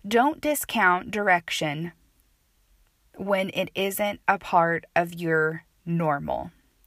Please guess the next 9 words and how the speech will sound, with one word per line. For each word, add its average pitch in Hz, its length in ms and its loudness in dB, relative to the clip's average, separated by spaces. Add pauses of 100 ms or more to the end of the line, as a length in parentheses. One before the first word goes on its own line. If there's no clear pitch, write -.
(180)
When 214 180 -4
you're 214 100 0
being 240 260 0
obedient 220 460 -2
to 202 100 -6
God, 170 360 2
there 175 140 0
isn't 202 340 -4
anything, 165 760 -4